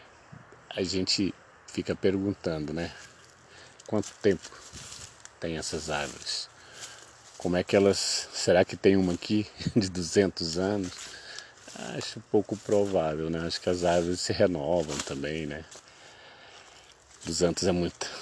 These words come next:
duzentos e tantos anos é muita coisa, que é a, a passagem de tempo que nos separa da, da presença de,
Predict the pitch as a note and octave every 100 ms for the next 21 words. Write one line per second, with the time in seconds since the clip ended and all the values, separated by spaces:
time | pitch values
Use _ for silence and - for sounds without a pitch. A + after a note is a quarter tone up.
0 | - D2+ D2 D2+ F2 E2 D#2+ D2+ - -
1 | D#2+ - F#2 D2 - E2 D#2+ D#2 - D2+
2 | F2 - F2 - - E2 E2 D2+ - -
3 | - - - - - - - - - F#2
4 | D#2+ D#2 D#2 D2+ - - - - - -
5 | - - - - - - - - F#2+ -
6 | - F2 G2 F#2 F2 - F#2+ F#2+ - F#2
7 | - F2+ - G#2+ F2 - E2 F2 E2+ -
8 | - - - - - - - - _ E2
9 | - - - - - - - - - -
10 | - E2+ - F#2 E2+ E2+ F2+ - E2 E2
11 | D#2+